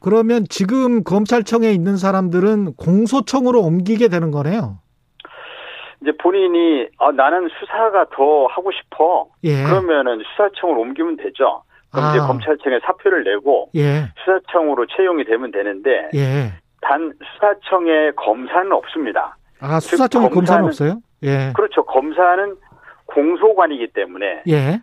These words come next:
Speaker 2: 공소를 제기하고 유지하는 사람이기 때문에 수사청에는 검사가 있을 이유가 없죠.
Speaker 1: 아.
Speaker 2: 네, 따라서 수사, 검사가 수사청에 오면 그냥 수사관입니다.
Speaker 1: 아.
Speaker 2: 검사 경력이 있는 수사관이죠.
Speaker 1: 예.
Speaker 2: 네, 검사 경력이 있는 수사관,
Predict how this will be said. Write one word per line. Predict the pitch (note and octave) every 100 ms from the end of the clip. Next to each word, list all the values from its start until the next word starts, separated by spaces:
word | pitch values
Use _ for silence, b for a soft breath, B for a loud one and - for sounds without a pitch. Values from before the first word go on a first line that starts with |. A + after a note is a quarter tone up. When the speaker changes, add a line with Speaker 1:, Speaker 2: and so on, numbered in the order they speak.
| -
Speaker 2:
공소를 | - F3 F3 F#3+ F3 -
제기하고 | D3 D3+ D#3 C3+
유지하는 | B2+ D3+ D3+ C#3+ C3+
사람이기 | C3+ C3 A#2+ A2+
때문에 | A#2+ A#2 A#2 -
수사청에는 | F#3+ F#3+ D#3+ B2+
검사가 | C3+ C#3 C#3
있을 | A#2+ - F#3+ B2+
이유가 | C#3+ C#3
없죠. | - - - - - _ _ _ C3
Speaker 1:
아. | A#2+ A#2+ A#2+
Speaker 2:
네, | A#2+
따라서 | E3 E3 A2 C3 -
수사, | F3+ G3 F3+ E3+ - _ _ _ -
검사가 | B2+ D3+ E3 F#3 F3 E3 D#3+ D3
수사청에 | - G3 F#3+ F3 D3
오면 | C3 C#3 D#3+ E3 B B B
그냥 | E3+ F#3 F3+
수사관입니다. | G#3+ A3 F#3+ B2+ F#2 F2 D2+ D2 _ _ _ -
Speaker 1:
아. | C3 B2+ D3 D#3
Speaker 2:
검사 | C#3 D#3 E3+ D#3+
경력이 | B2 B2 C#3+ E3 D#3+ C3+
있는 | C3 B2+
수사관이죠. | E3+ D#3+ C3+ G2+ F2+ - C3+ G3+ _ _ -
Speaker 1:
예. | D3 C#3 C#3 E3 C#3 G2+
Speaker 2:
네, | G2 F2+
검사 | A#2+ B2+ D3 D3+
경력이 | - B2+ C3 C3 A#2+ B2+
있는 | D3 F#3 F#3
수사관, | - - -